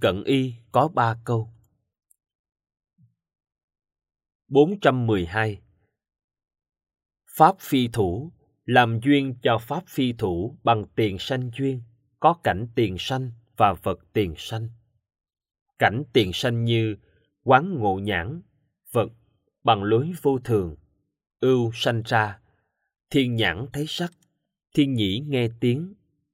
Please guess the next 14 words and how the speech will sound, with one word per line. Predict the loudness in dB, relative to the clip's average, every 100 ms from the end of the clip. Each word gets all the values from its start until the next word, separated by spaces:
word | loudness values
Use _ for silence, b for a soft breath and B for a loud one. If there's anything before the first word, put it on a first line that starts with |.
| _ _ _
sắc | -6 -4 -4
xứ | -4 0 0 -2 -8 _ _
làm | 0 0 0 -4
duyên | -2 0 -2 -4
cho | -2 -2
nhãn | -2 -4 -6 -4
thức, | -4 -6 _ _ _ _ _ _
xúc | -6 -4 -4
xứ | -2 0 0 0 -10 -8
làm | 0 0 0 -2
duyên | 0 0 -2
cho | -4 -2
thân | -2 -4 -4
thức. | -6